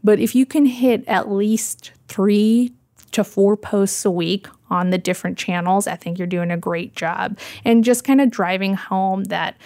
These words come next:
you know, you have this contract right because your union fought for you. Or if you ever had a walkout at a local,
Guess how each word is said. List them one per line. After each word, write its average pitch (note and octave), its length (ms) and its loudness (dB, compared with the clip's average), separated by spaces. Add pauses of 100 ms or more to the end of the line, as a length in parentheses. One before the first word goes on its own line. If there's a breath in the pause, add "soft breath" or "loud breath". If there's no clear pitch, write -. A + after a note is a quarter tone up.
(160 loud breath)
you G3 140 4
know, G3 60 6
you F#3+ 180 2
have F#3+ 320 0
this - 160 -2
contract - 580 -6
right G#3 240 -4
because F#3+ 260 0
your G#3 120 4
union F#3 360 0
fought - 300 -4
for - 160 -14
you. G#3 260 -8
Or G3 140 2
if G3+ 140 0
you A3 100 4
ever G3+ 140 2
had F#3+ 260 -4
a F#3 40 0
walkout F#3 560 -2
at F3+ 120 -6
a F#3 60 -4
local, G3 560 -2